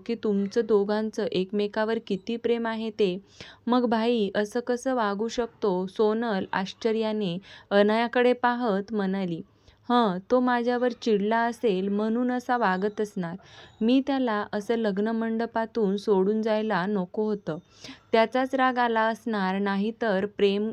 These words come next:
असं कधी संपत नसतं. ती शिवांगी माझ्या धैर्यशीलला कधीच माझ्यापासून लांब करू शकत नाही, कारण तो फक्त माझा आहे आणि माझाच राहणार." अनाया चेहरा तिरका करून सोनलकडे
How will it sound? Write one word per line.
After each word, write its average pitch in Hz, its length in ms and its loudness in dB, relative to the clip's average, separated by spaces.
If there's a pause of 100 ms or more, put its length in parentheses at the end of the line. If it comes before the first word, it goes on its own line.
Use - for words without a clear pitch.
असं 208 320 -4
कधी 208 360 -2
संपत 196 540 -2
नसतं. 196 400 -4 (420)
ती 262 100 4
शिवांगी 240 760 0 (380)
माझ्या 208 300 4
धैर्यशीलला 208 880 2 (100)
कधीच 208 400 0
माझ्यापासून 214 800 -2
लांब 185 300 0
करू 220 280 0
शकत 208 440 -6
नाही, 196 400 -4 (120)
कारण 202 460 -2 (100)
तो 202 100 2 (100)
फक्त 202 300 -8 (140)
माझा 175 380 -6
आहे 180 260 -6 (420)
आणि 226 240 2
माझाच 220 500 0
राहणार." 196 460 -2 (100)
अनाया 196 600 -2
चेहरा 202 360 -2 (100)
तिरका 214 380 0
करून 196 380 0
सोनलकडे 196 800 -2